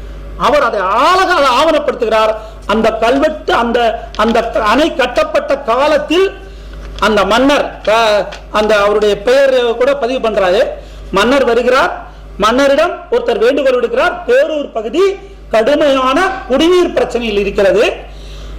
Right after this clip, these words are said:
ஆ, குடிநீர் பிரச்சனை கூட இல்ல, நாங்க கம்பு தான் விளைவிக்க முடியுது, நெல்லு விளைவிக்க முடியல, ஆகவே இங்க வந்து ஒரு அணை கட்டணும்னு கோரிக்கை வைக்கிறார். அணை கட்டணும்னு கோரிக்கை யார்கிட்ட வைக்கிறார்? மன்னர்கிட்ட வைக்கல, ராணியிடம் வைக்கிறார்.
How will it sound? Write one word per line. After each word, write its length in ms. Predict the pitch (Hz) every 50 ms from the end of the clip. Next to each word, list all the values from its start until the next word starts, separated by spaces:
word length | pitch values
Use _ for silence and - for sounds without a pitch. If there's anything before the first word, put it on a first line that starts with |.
| - - -
ஆ, 60 | 220 226
குடிநீர் 500 | 196 185 - 233 277 349 370 392 403 381
பிரச்சனை 320 | 370 370 339 - 330 349 330
கூட 140 | 339 320 302
இல்ல, 140 | 247 208 160 - - - - - - - -
நாங்க 180 | 208 233 247 233 240 -
கம்பு 280 | 240 247 285 311 330
தான் 200 | 349 381 381 381
விளைவிக்க 360 | 359 311 311 311 311 311 320 277
முடியுது, 300 | 285 269 262 254 294 359 359
நெல்லு 300 | 302 254 269 311 349 392 392
விளைவிக்க 340 | 359 339 320 294 - -
முடியல, 340 | 262 240 220 226 220 208 208 208 202 175 143 - - - - - - - - - - - - - -
ஆகவே 460 | 185 214 254 294 285 285 277 294 330 359 359 359 - - -
இங்க 220 | 226 254 285 269
வந்து 180 | 220 226 247 302
ஒரு 80 | 277 240
அணை 200 | 196 196 226 254
கட்டணும்னு 480 | - - 214 - - 214 254 247 -
கோரிக்கை 260 | 220 196 196 196 175 160
வைக்கிறார். 300 | 143 - 131 113 - - - - - - - - - - - - - - - - - - - - - - -
அணை 260 | - 196 240 285 330 349
கட்டணும்னு 460 | - - 320 320 320 - 349 - - -
கோரிக்கை 300 | 269 302 302 302 320 302
யார்கிட்ட 240 | 285 285 285 - -
வைக்கிறார்? 380 | 269 277 269 285 294 349 381 349 294
மன்னர்கிட்ட 360 | 233 254 311 339 339 339 330
வைக்கல, 280 | 277 277 277 233 214 180 165 - - - - - - - - - - - - - - - - - - - - - -
ராணியிடம் 480 | 208 269 339 370 392 370 349 311 269
வைக்கிறார். 360 | 254 247 - 196 170 131 120